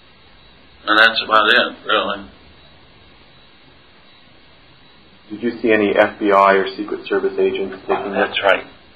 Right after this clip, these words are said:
Speaker 1: Siebert and O'Neill. I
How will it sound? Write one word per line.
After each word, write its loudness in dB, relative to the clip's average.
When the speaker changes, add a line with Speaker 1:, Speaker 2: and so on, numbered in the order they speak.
Speaker 1:
Siebert 4
and -2
O'Neill. 2
I 0